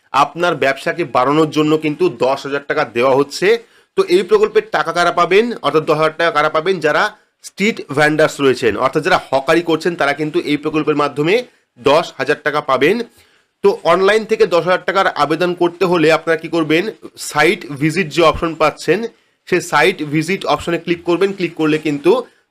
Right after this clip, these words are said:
পিএম স্বনিধি প্রকল্পের যে অফিসিয়াল ওয়েবসাইট, সেই ওয়েবসাইটটা আপনার সামনে চলে আসবে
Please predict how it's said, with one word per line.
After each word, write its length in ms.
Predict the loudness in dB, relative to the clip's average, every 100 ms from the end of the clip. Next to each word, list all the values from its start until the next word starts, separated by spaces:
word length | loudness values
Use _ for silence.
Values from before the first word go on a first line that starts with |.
| _
পিএম 320 | 0 4 4
স্বনিধি 460 | 2 -4 -2 -4 -6
প্রকল্পের 500 | -8 -4 -2 -2 -2
যে 120 | -4
অফিসিয়াল 600 | -2 -4 -4 -6 -2 0
ওয়েবসাইট, 520 | 0 0 -2 -2 -4 _ _ _
সেই 280 | -2 0
ওয়েবসাইটটা 600 | 0 -2 0 0 0 0
আপনার 220 | -2 -2 -4
সামনে 300 | -2 -2 -2
চলে 240 | -2 0
আসবে 380 | -2 -2 -2